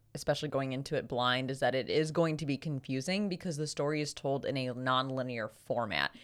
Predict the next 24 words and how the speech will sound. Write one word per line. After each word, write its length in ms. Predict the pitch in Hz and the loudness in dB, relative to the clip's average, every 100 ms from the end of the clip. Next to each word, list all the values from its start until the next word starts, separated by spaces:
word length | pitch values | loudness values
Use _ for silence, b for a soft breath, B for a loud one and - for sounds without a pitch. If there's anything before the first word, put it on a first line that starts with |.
| B | B
And 160 | - 202 | 2 4
because 520 | 262 - 247 277 277 | 4 2 4 4 2
the 100 | 240 | -2
story 340 | 226 208 185 170 | -2 2 4 4
is 120 | 160 | 2
told 340 | - 147 143 | -2 -2 -2
in 80 | 139 | -2
a 100 | 135 | -2
nonlinear 720 | 139 131 131 131 131 127 117 | -2 -2 -2 -2 -4 -2 -2
format, 640 | 120 - 151 147 123 120 b b b | -2 2 2 4 4 4 b b b
we 240 | 160 247 302 | 2 4 6
decided 760 | 240 - 135 123 131 131 131 - | 6 8 8 8 8 6 4 -2
to 360 | - 135 131 | -2 -2 -2
change 380 | 127 170 151 147 | -2 0 0 -2
things 260 | 143 135 135 | -4 0 4
up 240 | 123 131 | 4 2
and 140 | 151 147 | -4 -2
do 220 | 151 143 | -2 -2
an 120 | 139 - | -2 0
overall 500 | 160 185 185 156 139 | 2 6 8 10 10
review 420 | 139 131 131 123 | 6 0 -2 0
of 280 | - 131 117 | 2 2 0
the 100 | 131 | -6
show 460 | - 139 123 120 | -2 2 4 4